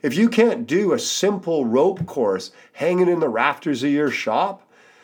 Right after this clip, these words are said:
or of your station or of your sar base, how do you negotiate a difficult edge with a patient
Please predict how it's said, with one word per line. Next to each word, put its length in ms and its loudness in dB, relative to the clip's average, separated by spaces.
or 180 2
of 100 0
your 180 4
station 760 -2
or 180 0
of 140 0
your 140 0
sar 440 0
base, 420 -2
how 260 2
do 140 0
you 240 0
negotiate 720 0
a 40 0
difficult 600 -2
edge 200 0
with 140 -6
a 40 -8
patient 580 -6